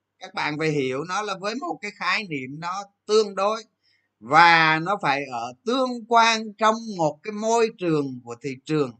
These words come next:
Tương quan trong một cái môi trường của thị trường. Đó, chút xíu nữa tôi sẽ nói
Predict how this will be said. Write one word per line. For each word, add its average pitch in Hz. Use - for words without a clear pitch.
Tương 220
quan 208
trong 202
một 175
cái 208
môi 208
trường 156
của 127
thị 135
trường. 151
Đó, 104
chút 170
xíu 165
nữa 127
tôi 131
sẽ 127
nói 113